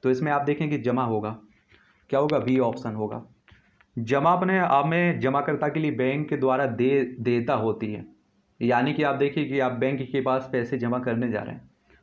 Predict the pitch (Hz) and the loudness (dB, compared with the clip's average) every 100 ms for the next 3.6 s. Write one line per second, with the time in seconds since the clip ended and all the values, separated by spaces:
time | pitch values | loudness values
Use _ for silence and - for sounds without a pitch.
0 | _ 127 110 123 147 147 156 143 156 147 | _ -4 0 0 0 0 -2 0 0 0
1 | 160 151 151 123 127 151 151 147 135 123 | 0 -2 0 0 0 0 2 0 0 -4
2 | - - - 113 117 113 143 135 139 113 | -12 -10 -2 0 0 0 -2 0 -2 0
3 | 117 139 127 113 107 | 0 2 0 -2 -4